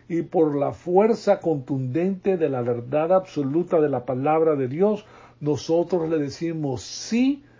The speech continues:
al Evangelio, le decimos sí a las instrucciones bíblicas y comenzamos a echar al tarro de la basura la programación del sistema cósmico. Y en ese proceso, Cristo se va formando en nuestros corazones. ¿Se dan cuenta?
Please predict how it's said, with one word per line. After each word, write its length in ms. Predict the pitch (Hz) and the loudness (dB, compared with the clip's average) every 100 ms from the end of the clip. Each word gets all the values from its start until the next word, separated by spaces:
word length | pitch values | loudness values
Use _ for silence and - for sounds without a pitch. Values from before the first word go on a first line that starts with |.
| _ _ | _ _
al 160 | 160 151 | -2 0
Evangelio, 640 | 156 139 165 190 208 202 _ | 0 -2 -2 -2 -4 -6 _
le 120 | 165 | -4
decimos 460 | 135 123 165 143 101 | -4 -4 -6 -6 -10
sí 400 | - - 220 247 | -12 -8 -2 2
a 80 | 226 | 2
las 160 | 190 | 0
instrucciones 640 | 180 - 165 190 196 165 143 | -6 -6 -10 -6 -4 -4 -4
bíblicas 480 | 208 208 202 202 - - - - | -4 -4 -4 -6 -6 -18 -18 -10
y 120 | 170 | -4
comenzamos 680 | 175 160 175 190 208 240 180 | -2 -2 -4 -2 -2 -2 -4
a 260 | 170 - - | -4 -6 -6
echar 400 | 147 - 185 190 | -8 -2 0 2
al 320 | 196 135 123 - | 0 -2 -4 4
tarro 360 | 214 226 240 | 4 6 6
de 100 | 208 | 6
la 80 | 156 | 4
basura 640 | 143 127 - 254 285 269 240 - _ _ _ _ _ _ _ | 4 0 0 2 4 2 -4 -12 _ _ _ _ _ _ _
la 160 | 160 143 | -4 -2
programación 600 | 156 139 127 127 - 147 | 0 0 0 -2 -4 -2
del 100 | 147 | -4
sistema 420 | 127 127 131 135 | -4 -6 -4 -4
cósmico. 520 | 135 131 127 117 98 - - - | -4 -6 -6 -12 -16 -18 -20 -12
Y 80 | - | -4
en 80 | 143 | -2
ese 180 | 151 175 | 0 -2
proceso, 600 | 165 139 165 156 180 - | -2 -2 -2 -2 -6 -8
Cristo 340 | - 151 - 160 | -4 -4 -2 -4
se 140 | 147 | -4
va 160 | 127 127 | -6 -6
formando 580 | 151 135 131 135 139 135 | -4 -4 -4 -6 -6 -6
en 80 | |
nuestros 520 | 123 139 127 - 127 - | -6 -6 -8 -10 -12 -10
corazones. 1000 | 113 101 92 - 120 107 82 - _ _ _ _ _ _ _ _ | -12 -10 -12 -8 -6 -6 -12 -20 _ _ _ _ _ _ _ _
¿Se 80 | - | -12
dan 60 | 127 | -2
cuenta? 360 | 180 143 127 | -2 -2 -6